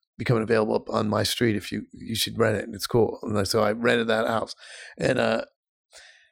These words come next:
and then that was right before Jackass started. And so every day I would drive up Beechwood and see the Hollywood sign. And when we got the movie, when we, we got, when we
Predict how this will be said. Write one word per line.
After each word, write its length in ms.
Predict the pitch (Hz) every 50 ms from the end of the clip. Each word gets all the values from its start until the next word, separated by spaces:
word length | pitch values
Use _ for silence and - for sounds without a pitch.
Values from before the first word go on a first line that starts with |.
| _ _ _ _ _ _ _ _ -
and 160 | - 135 123
then 320 | 123 120 117 113 117 117 110 -
that 120 | 135 135
was 140 | 127 113 113
right 240 | 120 131 127 123 -
before 240 | 117 110 - 131 107
Jackass 440 | 98 117 113 117 107 123 107 104
started. 400 | - - 107 101 101 113 113 -
And 220 | - - - - - _ _ - -
so 180 | - - 127
every 260 | 113 117 131 139 139 135
day 220 | 131 139 135 127
I 80 | 117 113
would 100 | 107 107
drive 380 | 107 120 113 117 117 117 101
up 300 | 117 113 113 113 113 - -
Beechwood 400 | 113 110 113 110 101 - 107 107
and 140 | 101 110 113
see 100 | - 131
the 120 | 113 107 98
Hollywood 480 | - 110 113 120 117 123 127 123 117
sign. 340 | - 127 117 113 110 107 - - - - - - -
And 400 | - 147 123 123 120 117 110 110 - -
when 160 | - 143 139
we 80 | 135
got 220 | 120 135 139 139 -
the 80 | 135
movie, 440 | 120 120 117 123 123 117 107 110 107
when 140 | 120 117 117
we, 140 | 117 113 107 - -
we 100 | 127 127
got, 220 | 120 135 131 -
when 100 | 127 123
we 140 | 120 120 117